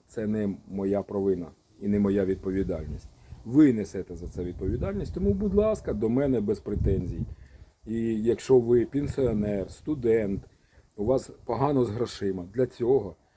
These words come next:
я виклав у вільний доступ тисячу вісімсот відео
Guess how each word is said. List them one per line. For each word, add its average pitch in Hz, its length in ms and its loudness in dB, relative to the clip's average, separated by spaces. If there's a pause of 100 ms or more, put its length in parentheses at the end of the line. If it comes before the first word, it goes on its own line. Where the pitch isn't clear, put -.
(180)
я 107 140 0
виклав 104 440 0 (160)
у 120 120 -2
вільний 123 540 2
доступ 117 520 0 (840)
тисячу 120 500 -2 (140)
вісімсот 107 680 -2 (200)
відео 95 520 -4